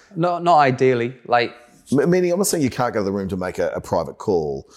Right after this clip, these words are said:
Speaker 2: but the day-to-day picking up the phone, no one's sitting in an office doing this. They're sitting in a room and there's a level of energy about it.
Speaker 1: A hundred percent, yeah. And I think one of the lovely things we encourage, well, I've always encouraged the team to do is we, we give,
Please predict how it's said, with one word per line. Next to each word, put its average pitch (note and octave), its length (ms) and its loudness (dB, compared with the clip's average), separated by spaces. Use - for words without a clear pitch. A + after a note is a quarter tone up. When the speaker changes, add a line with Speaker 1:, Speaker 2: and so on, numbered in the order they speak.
Speaker 2:
but G2+ 140 0
the B2 80 2
day-to-day A2+ 580 0
picking G#2 280 -6
up E2+ 160 -4
the F#2 80 -8
phone, E2 420 -8
no A2+ 100 -4
one's C3 180 -2
sitting G2+ 240 2
in F#2 80 -2
an E2+ 100 -4
office D#2 300 -6
doing D#2 280 -4
this. C2+ 280 -10
They're A2 120 2
sitting B2 340 0
in G2+ 100 0
a F2 140 -2
room E2+ 560 -6
and F2+ 120 0
there's F#2 160 0
a F#2+ 60 0
level G2 300 -2
of E2+ 160 -8
energy F2 480 -4
about C#2 340 -2
it. - 140 -12
Speaker 1:
A A2+ 100 0
hundred C3 280 0
percent, - 340 -18
yeah. A2+ 320 -4
And B2+ 100 -4
I C#3 40 0
think - 280 -4
one C#3 160 4
of C#3+ 100 2
the C#3 60 6
lovely C3 280 4
things A#2 260 -4
we A#2 60 -4
encourage, A2 600 -2
well, G2 100 -2
I've A#2 80 2
always C3 240 4
encouraged A2+ 380 0
the A#2 80 -6
team A2+ 200 -2
to G2+ 80 -10
do B2+ 100 4
is A#2+ 100 0
we, C#3+ 240 4
we C#3 100 4
give, C3 220 0